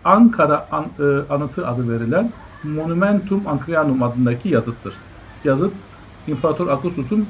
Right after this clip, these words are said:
vasiyetnamesi şeklinde olup onun yaptığı işleri anlatır ve milattan sonra yirmi beşte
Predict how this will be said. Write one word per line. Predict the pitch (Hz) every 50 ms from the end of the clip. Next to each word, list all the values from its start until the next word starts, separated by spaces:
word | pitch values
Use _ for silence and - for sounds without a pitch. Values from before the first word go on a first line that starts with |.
| - -
vasiyetnamesi | 143 143 139 - 170 156 151 - 165 156 156 156 147 - 180
şeklinde | 165 - 127 117 - - 117 113 101 110 110
olup | - 127 139 196 202 185
onun | 151 147 165
yaptığı | 165 143 123 117 - - 135 160 220 240 - - -
işleri | 139 - - - 131 120 123 - -
anlatır | - 107 104 98 95 95 - - 202 202 - - - - - - - - - - -
ve | 143 160 190 226 - - - - - - -
milattan | 156 160 165 175 175 175 - 180 175
sonra | 170 - - 135 131 147 185 202
yirmi | 190 165 151 147 170 170
beşte | 165 131 120 - - 175 202 233 226